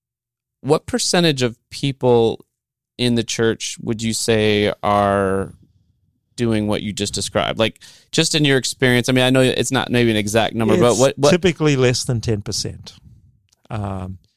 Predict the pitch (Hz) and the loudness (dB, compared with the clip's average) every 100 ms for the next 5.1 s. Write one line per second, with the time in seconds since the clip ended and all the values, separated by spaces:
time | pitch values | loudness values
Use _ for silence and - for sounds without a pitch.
0 | _ - - 127 110 110 117 151 151 123 | _ -10 -2 -2 0 0 0 0 -2 -6
1 | - 110 104 104 101 98 107 95 110 175 | -4 -4 -4 -6 -6 -6 -6 -6 -6 -6
2 | 202 170 156 127 113 113 123 90 101 117 | -6 -4 -2 0 2 0 -2 -6 -10 -6
3 | 110 107 _ _ _ _ _ _ _ _ | -6 -8 _ _ _ _ _ _ _ _
4 | _ _ _ 127 - 104 95 123 - 90 | _ _ _ _ -10 -8 -4 -4 -2 -6
5 | 117 | -8